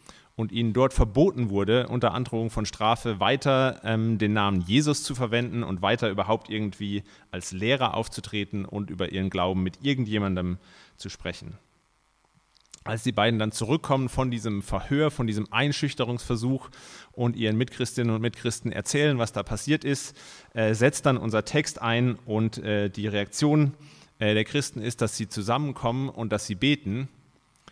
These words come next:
für Unerschrockenheit. Für Unerschrockenheit. Und auch das finde ich irgendwie sehr beeindruckend. Ähm, wenn ich mich so versuche, mich in die Situation hineinzuversetzen, dann glaube ich, ich hätte an der Stelle eher um Bewahrung gebetet oder sowas.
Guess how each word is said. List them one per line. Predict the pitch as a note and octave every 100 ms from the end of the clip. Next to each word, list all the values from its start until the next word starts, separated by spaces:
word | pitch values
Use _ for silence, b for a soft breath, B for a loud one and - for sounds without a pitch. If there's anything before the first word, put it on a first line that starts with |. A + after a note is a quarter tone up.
| B B
für | - - -
Unerschrockenheit. | D3+ D#3 F2+ - F#2 - E2+ D#2+ - - _ _ _ _ _ _ _ _ _ _ _ _ _ - -
Für | -
Unerschrockenheit. | - C3 G2+ E2+ - E2 D#2+ - - _ b b b b b b
Und | - G2+
auch | G#2+
das | C#3+ D3+
finde | - C3
ich | B2 -
irgendwie | B2 A2 A#2
sehr | G#2 B2 B2 A2+
beeindruckend. | - - C3+ - C3 - C#3 - -
Ähm, | G#2+ A2+ A#2 A2+
wenn | G#2+ A#2
ich | A#2
mich | A#2
so | - A#2
versuche, | A#2 A2 C#3 C3
mich | B2 A#2+
in | A#2
die | A2+
Situation | G#2 A2+ - - A#2+
hineinzuversetzen, | G#2+ G#2+ C#3 - A#2+ G#2+ A#2+ -
dann | G#2+ G#2+
glaube | G#2+ A2
ich, | A2
ich | B2 C3+
hätte | A#2 A2
an | G2
der | G#2+ A2+
Stelle | - A2+ A2
eher | - G#2+ G#2+ -
um | G#2+
Bewahrung | F#2+ F2+ F#2+ C#3 D#3+ D3+
gebetet | B2+ B2+ C3 C3+ -
oder | A2 A2
sowas. | A2 A2 A#2+ -